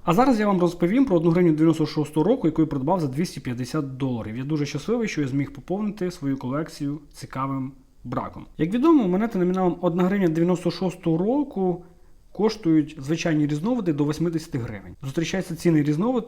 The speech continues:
у якого гуртова дата йде тисяча дев'ятсот дев'яносто п'ять. Я в себе на каналі показував вам такі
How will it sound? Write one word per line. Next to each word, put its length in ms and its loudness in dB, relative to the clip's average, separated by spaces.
у 100 2
якого 480 0
гуртова 460 -2
дата 340 -4
йде 100 -4
тисяча 440 -6
дев'ятсот 340 -2
дев'яносто 420 -2
п'ять. 300 -8
Я 100 -4
в 60 -6
себе 180 -2
на 80 0
каналі 300 -2
показував 580 -6
вам 120 -8
такі 360 -8